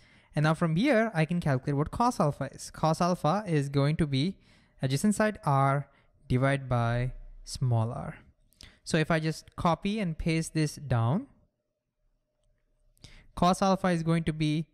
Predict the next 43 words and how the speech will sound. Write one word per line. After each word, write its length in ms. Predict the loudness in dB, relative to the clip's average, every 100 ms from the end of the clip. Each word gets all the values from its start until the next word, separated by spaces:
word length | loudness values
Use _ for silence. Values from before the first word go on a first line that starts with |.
| _
capital 380 | -2 -2 0 0
R 340 | 2 2 2 -2 0
divided 320 | 2 2 2
by 120 | -2
small 340 | 2 4 4
r, 140 | 2 0
but 100 | -2
I 80 | 0
know 100 | 2
the 120 | 4
value 260 | 4 2
of 100 | 0
small 300 | -4 -8 -8
r. 160 | -8 -14 _ _ -20 -20 _ _
Small 380 | -10 2 4 6
r 200 | 6 4 2
is 300 | 0 0 -2
the 120 | -6
square 320 | -2 0 2
root 160 | 2 0
of 240 | 0 -2 -2
r 120 | -2
square 440 | -2 -2 -2 -2 -6 -2
plus 360 | -2 -2 -6 -20 -20 _ _
x 200 | -4 -2
square. 320 | -4 -6 -8
It's 160 | -6 -2
the 80 | 2
hypotenuse. 840 | 2 2 0 -2 -10 -12 -16 -18 -20 _ _ _ _ -20 -20 -20 -20 -2
And 140 | 0
so 80 | 2
now 240 | 2 4 4
I'm 220 | 2 0
pretty 180 | -2 0
much 240 | -2 0
done. 380 | 2 2 0 -4 _ _ -20 _ -2
I 140 | 0
know 300 | 4 4 4
now 300 | 4 2 2
that 200 | 2 0
due 140 | 2 0
to 160 | 0 -2
each 500 | 0 0 0 -8